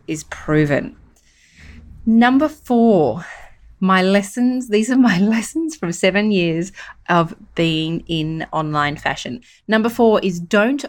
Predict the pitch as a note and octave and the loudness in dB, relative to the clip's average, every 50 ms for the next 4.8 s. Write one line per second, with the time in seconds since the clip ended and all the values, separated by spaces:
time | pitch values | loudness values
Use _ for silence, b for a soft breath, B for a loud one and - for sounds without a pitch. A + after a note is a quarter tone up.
0 | - - A#3+ B3 B3 C4 C#4 C4+ - C#4+ C#4+ C#4 C4+ C#4 C4 - - _ - - | -4 -2 -2 -2 -2 -4 -6 -10 -8 -2 2 4 4 4 4 2 -6 _ -18 -14
1 | - F#3 F#3 F#3 F#3+ E3+ E3+ F3 E3 E3+ E3+ E3+ - G3+ G3+ - - A#3 B3 C4 | -4 -2 0 0 0 0 0 0 2 2 0 0 -2 -6 -6 -6 -8 -8 -8 -10
2 | B3 - - - F3+ F3 E3+ F#3 G3 - C4+ D4 D4+ D4 - - F3+ - - E3+ | -12 -18 -16 -6 -2 0 0 0 0 0 -2 -4 -4 -6 -8 -12 -6 0 2 2
3 | F3 F3+ F3 F#3 F#3+ - E3+ E3+ E3 E3+ - - - E3+ E3 D#3+ D#3+ D#3 - - | 2 2 -2 -4 -4 -4 -4 -2 -2 -4 -8 -8 -6 -4 -4 -4 -4 -6 -10 -16
4 | - - - - - D#3+ D3 D3+ D#3+ E3 - D#3+ C3+ B2 - - | -18 -18 -12 -4 -2 -2 0 0 -2 -4 -6 -8 -8 -8 -10 -14